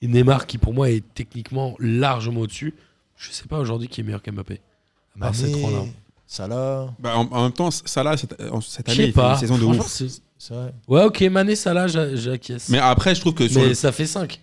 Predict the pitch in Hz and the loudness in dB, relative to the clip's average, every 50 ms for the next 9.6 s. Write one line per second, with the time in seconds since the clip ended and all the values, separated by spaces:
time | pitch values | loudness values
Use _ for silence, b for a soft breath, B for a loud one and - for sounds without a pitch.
0 | _ 127 131 127 - 143 131 131 - - 131 - 139 127 - - 165 165 151 - | _ -4 -4 -4 -2 0 0 0 0 -2 -2 0 0 0 2 2 4 4 2 2
1 | 127 123 139 147 156 151 139 117 - 127 110 - - 135 135 127 117 123 127 127 | 2 2 2 4 4 2 2 0 -2 -6 -6 -4 -4 -4 -4 0 0 0 0 0
2 | 117 113 113 113 113 107 - 127 123 120 110 131 120 104 101 123 127 117 113 110 | 0 -2 -4 -4 -6 -8 -6 -6 -6 -6 -6 -8 -10 -8 -8 -8 -8 -8 -6 -6
3 | 127 113 104 101 107 110 107 110 107 110 120 123 117 107 113 127 123 120 113 98 | -4 -4 -4 -4 -4 -4 -4 -4 -4 -2 0 0 0 0 0 0 -2 -2 -4 -6
4 | 110 107 107 104 101 107 104 101 101 107 107 107 101 - - 110 - - 95 95 | -8 -8 -8 -8 -8 -8 -10 -10 -10 -10 -10 -12 -12 -12 -14 -16 -14 -12 -8 -4
5 | 101 101 107 101 107 107 120 135 113 87 101 107 - - - - 101 101 - - | -2 -2 0 2 2 2 2 2 0 0 -2 -4 -6 -8 -8 -8 -8 -8 -10 -12
6 | - _ _ - 104 98 98 95 98 - 92 - 156 143 113 101 113 113 127 175 | -18 _ _ -16 -16 -16 -16 -18 -20 -18 -10 -6 -6 -4 -4 -4 -4 -2 0 -2
7 | 202 - - - - - 110 110 95 - - - 120 120 113 - - - - - | -2 -2 -6 -12 -10 -6 -4 -2 -2 -2 0 0 0 -2 -2 -4 -8 -12 -4 -2
8 | 104 104 104 110 113 113 - 123 120 113 120 113 113 - 127 120 113 110 170 185 | -2 0 2 2 2 2 2 2 2 4 4 2 2 2 0 -2 2 2 2 2
9 | 185 - 131 117 113 110 107 104 101 98 98 | 4 2 0 0 0 -2 -2 -2 -4 -4 -6